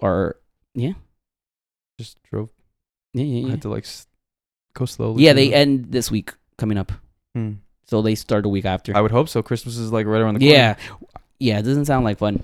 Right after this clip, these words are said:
Speaker 1: It's pros and cons, right?
Speaker 2: Could you
Speaker 1: You don't have
Speaker 2: imagine?
Speaker 1: time to prepare for Christmas, but you get an extra week after New Year's to rest a bit, and you get to, like, rest from the stress of the holidays.
Speaker 2: Hmm.
Speaker 1: So
Speaker 2: That's true.
Speaker 1: it's nice.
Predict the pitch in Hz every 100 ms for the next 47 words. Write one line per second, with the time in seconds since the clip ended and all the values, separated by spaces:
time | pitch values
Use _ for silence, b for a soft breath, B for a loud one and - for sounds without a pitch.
0 | - - 170 147 135 127 110 107 123 170
1 | - 110 123 - 143 131 139 135 131 117
2 | 131 127 127 131 131 151 131 110 113 113
3 | 113 113 - 110 117 110 - 113 - 123
4 | 127 123 131 139 - _ _ _ _ _
5 | 131 120 113 - 113 131 - 139 151 160
6 | - _ _ _ _ 110 110 110 113 107
7 | - 104 101 98 - 104 110 - - -
8 | 117 117 117 - 123 117 120 120 123 -
9 | 123 131 131 131 139 156 127 113 104 104
10 | _ _ _ _ _ _ _ _ _ 95
11 | 90 - 107 - - 90 - - 101 92
12 | -